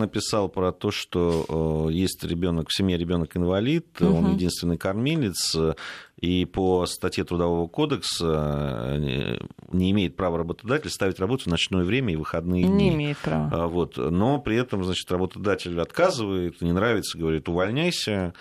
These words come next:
Speaker 2: Ну, это
Speaker 1: А,
Speaker 2: шантаж. Надо писать, э, жалобу,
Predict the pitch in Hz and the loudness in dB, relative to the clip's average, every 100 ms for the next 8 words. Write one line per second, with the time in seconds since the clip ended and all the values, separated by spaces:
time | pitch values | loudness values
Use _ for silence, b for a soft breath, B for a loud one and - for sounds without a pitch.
0 | B B B - - 80 80 80 - 302 | B B B -2 0 2 2 2 2 2
1 | 214 - 202 202 220 - 247 240 - 208 | 0 0 -2 -2 -4 0 0 0 -2 0
2 | 196 196 185 185 180 175 170 180 240 302 | 2 2 4 4 4 4 2 0 -2 -2